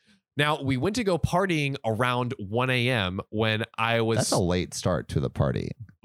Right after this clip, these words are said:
Speaker 1: v-, late start.
Speaker 2: Uh.
Speaker 1: Um, and I guess O P hasn't eaten, uh, 'cause they said, uh, "I started to feel starving." Haven't eaten yet. My goodness. Um, I beg Molly to go back to her dorm so that way I can eat.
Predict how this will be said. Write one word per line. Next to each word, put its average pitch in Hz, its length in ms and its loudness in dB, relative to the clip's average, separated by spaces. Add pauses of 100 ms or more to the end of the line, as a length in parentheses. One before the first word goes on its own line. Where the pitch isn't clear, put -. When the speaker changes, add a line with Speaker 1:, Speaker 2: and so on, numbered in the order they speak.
(160)
Speaker 1:
v-, 127 120 -8 (100)
late 143 440 0
start. - 460 -4 (100)
Speaker 2:
Uh. 80 220 -2
Speaker 1:
Um, 117 380 2
and 131 100 0
I 123 120 0
guess 165 220 2
O 147 140 2
P 160 120 2
hasn't 127 260 0
eaten, 139 420 -2
uh, 104 440 2 (100)
'cause 120 160 0
they 113 100 0
said, 113 320 0
uh, 104 300 0
"I 147 160 0
started 147 320 -2
to 127 80 -2
feel 120 240 0
starving." 180 640 0 (840)
Haven't 165 300 -2
eaten 190 220 -4
yet. 92 240 -4
My 117 120 0
goodness. 131 480 -4 (260)
Um, 127 420 2
I 123 120 0
beg 180 360 0
Molly 170 340 2
to 151 120 -2
go 131 140 2
back 139 220 0
to 131 100 -4
her 104 100 0
dorm 139 500 0
so 120 120 -4
that 117 140 0
way 110 140 2
I 110 60 0
can 120 200 -6
eat. - 320 -6